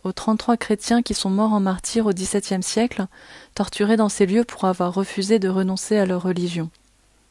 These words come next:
Ces enfers d'Unzen sont entourés de montagnes et, euh, la région est régulièrement frappée par des éruptions volcaniques, dont la dernière, en mille neuf cent quatre-vingt-onze, a fait quarante-trois morts.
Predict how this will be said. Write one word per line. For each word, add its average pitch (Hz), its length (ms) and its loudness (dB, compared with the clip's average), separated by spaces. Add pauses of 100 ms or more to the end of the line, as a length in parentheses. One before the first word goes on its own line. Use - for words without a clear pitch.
(640)
Ces 196 200 0
enfers 247 300 2
d'Unzen 214 460 4
sont - 260 -4
entourés 196 340 0
de 202 100 0
montagnes 196 680 2 (580)
et, 220 260 6
euh, 196 120 4
la 190 100 4
région 202 420 4
est 220 80 4
régulièrement 202 580 2
frappée 233 440 2
par 196 160 0
des 185 220 0
éruptions 190 400 0
volcaniques, 202 680 2 (240)
dont 196 140 0
la 185 160 4
dernière, 202 600 4
en 180 120 0
mille 180 140 0
neuf 185 140 -2
cent - 120 -4
quatre-vingt-onze, 190 800 0 (100)
a 190 80 -2
fait 196 140 -2
quarante-trois 190 560 0
morts. 165 300 -4